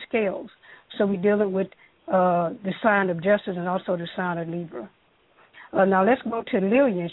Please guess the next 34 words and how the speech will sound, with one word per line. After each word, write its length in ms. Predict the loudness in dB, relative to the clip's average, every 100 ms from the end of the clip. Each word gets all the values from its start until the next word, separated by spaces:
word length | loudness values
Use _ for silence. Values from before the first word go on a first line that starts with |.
| -10
She 120 | -10
got 160 | -10 -8
three 340 | -2 0 4 4
L's, 300 | 4 4 0 -4
which 160 | -8 -6
is 100 | -4
really 320 | -2 0 0
interesting 380 | -2 -4 -6 -6
because 320 | -6 -2 -2 -2 _ -20 -6
L 300 | 2 2 2
on 120 | 0
the 80 | 0
hieroglyph, 600 | 0 2 0 0 -4 -4 -6 _ _ _ -2
i-, 200 | 0 2
if 140 | 0
you 100 | 2 2
look 160 | 2 4
at 160 | 4
it, 160 | 2 0 _ -8
it 180 | -4 0
represents 580 | 0 0 -6 -4 -8 -8 -20 _ _ _ _ _ _ _ _ -4
it, 160 | -2 0
it, 160 | 0 2
at 140 | 0
home 380 | 2 4 4 2
a 80 | -4 -6
chair, 360 | -4 -2 -2 -4 _ _ _ _
but 100 | -2 0
on 140 | 2
the 60 | 0
hieroglyph 520 | 0 -2 -4 -6 -6
it 120 | -6
represents 540 | -4 -4 -4 -6 -8 -8
the 100 | -10